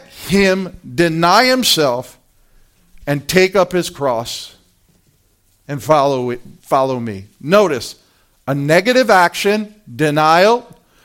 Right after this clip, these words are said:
followed by a voluntary positive action of willingly taking up the cross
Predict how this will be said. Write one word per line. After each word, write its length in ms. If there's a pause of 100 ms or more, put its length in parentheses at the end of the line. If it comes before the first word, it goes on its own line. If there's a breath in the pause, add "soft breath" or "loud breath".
(120)
followed 1120
by 280
a 140
voluntary 1040 (540 soft breath)
positive 640
action 640 (100)
of 200
willingly 920 (480 soft breath)
taking 460
up 160
the 80
cross 720